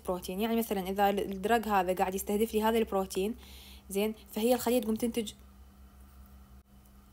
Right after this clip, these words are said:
فالخلية تقوم تنتج هواية من هذا البروتين، بحيث ح-، يعني مهما الدراج ي-، يستهدف فيبقى بعد أكو بروتينات تقدر تستخدمها. الطريقة الثالثة إنه يصير عندي mutation للدراج بايندينج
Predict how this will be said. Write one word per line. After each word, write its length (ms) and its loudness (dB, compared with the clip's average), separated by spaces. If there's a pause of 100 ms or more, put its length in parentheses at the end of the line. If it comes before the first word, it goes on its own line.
(520)
فالخلية 540 0
تقوم 160 2
تنتج 340 0
هواية 400 6
من 120 2
هذا 200 2
البروتين، 580 0 (300)
بحيث 220 -2
ح-، 180 -2
يعني 200 2
مهما 280 4
الدراج 420 4 (160)
ي-، 380 -2
يستهدف 480 0
فيبقى 440 0
بعد 180 0
أكو 220 -8
بروتينات 340 0
تقدر 180 0
تستخدمها. 480 -6 (640)
الطريقة 840 4
الثالثة 360 4
إنه 160 4
يصير 220 4
عندي 380 2
mutation 600 2 (480)
للدراج 380 4
بايندينج 720 0